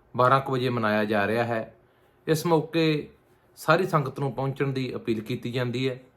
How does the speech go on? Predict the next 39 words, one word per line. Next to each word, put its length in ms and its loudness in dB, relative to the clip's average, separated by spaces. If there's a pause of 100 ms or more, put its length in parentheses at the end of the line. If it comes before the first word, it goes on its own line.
(340)
ਤੇ 80 -2
ਨਾਲ 240 6
ਦੀ 120 0
ਨਾਲ 400 4
ਇਸ 240 -6
ਵਿਸ਼ੇਸ਼ 420 -4
ਮੌਕੇ 320 -2
ਦੇ 120 0
ਉੱਤੇ, 440 -2 (640)
ਅ, 140 -2
ਉਹਨਾਂ 200 0
ਦੀ 60 -2
ਧਰਮ 260 0
ਪਤਨੀ 440 -4 (120)
ਭੈਣ 140 0
ਜੀ 80 -2
ਪਰਮਜੀਤ 480 -2
ਕੌਰ 480 2
ਖਾਲੜਾ 580 0 (180)
ਤੇ 80 -4
ਉਹਨਾਂ 140 0
ਦੀ 120 0
ਬੇਟੀ 460 0
ਨਵਕਿਰਨ 460 -4
ਕੌਰ 200 0
ਖਾਲੜਾ, 380 -2
ਉਹ 220 -4
ਵੀ 80 2
ਵਿਸ਼ੇਸ਼ 380 -4
ਤੌਰ 200 -2
ਤੇ 300 -8 (420)
ਪਹੁੰਚ 240 2
ਰਹੇ 260 4
ਆ। 140 -2 (520)
ਹੋਰ 200 8
ਸੁਲਝੇ 360 2
ਹੋਏ 160 4
ਬੁਲਾਰੇ 640 0
ਆਪਣੀਆਂ 580 -2